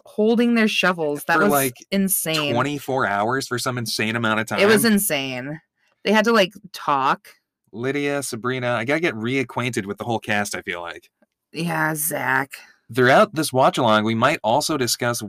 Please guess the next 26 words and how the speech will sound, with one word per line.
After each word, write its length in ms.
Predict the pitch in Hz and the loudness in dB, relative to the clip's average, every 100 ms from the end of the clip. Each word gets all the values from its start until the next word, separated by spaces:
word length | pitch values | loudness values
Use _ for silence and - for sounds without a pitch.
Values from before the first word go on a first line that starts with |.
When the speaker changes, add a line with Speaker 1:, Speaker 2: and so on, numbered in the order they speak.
| 95 | -12
Speaker 2:
the 140 | 107 | -10
future 520 | 117 - 208 - 110 | -8 -2 -2 -2 -2
of 140 | 95 95 | -2 -4
Survivor 460 | - 101 101 101 104 | -2 0 0 0 0
Cast 320 | 110 104 104 | 0 0 0
International, 720 | 101 101 98 95 101 92 92 | -2 -2 -4 -4 -6 -6 -4
which 160 | 508 571 | 0 4
is 60 | |
a 40 | 226 | 4
little 140 | 160 196 | 6 4
Speaker 1:
Yeah. 60 | |
Speaker 2:
bit 120 | 196 | 4
in 100 | 185 | 2
the 160 | 180 165 | 0 0
air 220 | 170 190 | 4 4
right 240 | 156 101 92 | 4 2 -2
now, 420 | 95 92 90 101 | -6 -6 -8 -6
if 180 | 117 113 | -4 -4
you 80 | 120 | -4
couldn't 240 | 147 147 | -4 -4
guess 300 | 135 139 139 | -2 0 0
from 200 | - 117 | 0 2
our 320 | 110 107 104 | 4 4 4
sporadic 680 | 104 - 127 117 117 120 120 | 2 0 2 2 2 2 0
release 300 | 123 110 120 | 0 0 -2
schedule. 560 | - 95 90 87 85 - | -4 -6 -8 -12 -12 -14